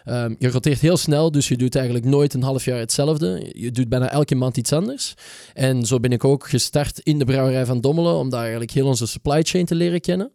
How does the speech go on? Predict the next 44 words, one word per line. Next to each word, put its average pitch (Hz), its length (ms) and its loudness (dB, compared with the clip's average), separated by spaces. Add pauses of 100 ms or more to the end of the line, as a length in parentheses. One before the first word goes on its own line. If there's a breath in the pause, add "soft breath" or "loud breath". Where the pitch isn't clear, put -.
(380 loud breath)
Heb 127 160 -2
ik 117 100 0
vier 156 260 2
maanden 139 300 0
gezeten 120 360 2
met 117 120 -2
een 120 120 -4
aantal 156 300 0
projecten. 143 580 -2 (380 loud breath)
Ehm, 120 440 0
ik 117 140 -8
heb 113 120 0
binnen 139 200 2
die 127 140 -2
tien 156 260 2
maanden 139 300 0
periode, 127 520 2
dus 113 140 -6
dat 120 140 -6
zijn 117 140 -2
de 113 60 -4
eerste 135 280 -2
tien 131 240 0
maanden, 123 360 -4
dan 117 140 -4
ook 139 180 -2
in 113 80 -2
sales 180 320 -2
gewerkt. 180 480 -2 (280 loud breath)
Ik 131 120 -8
had - 120 -2
een 120 120 -4
innovatieproject. 147 1160 -2
Ehm, 110 380 -6
ik 117 140 -10
heb 117 120 -6
heel 131 160 0
veel 123 120 -2
meegelopen 123 560 0
met 117 140 -6
een 120 100 -8
aantal 113 240 -8
logistieke 113 480 -4
personen. 180 500 -2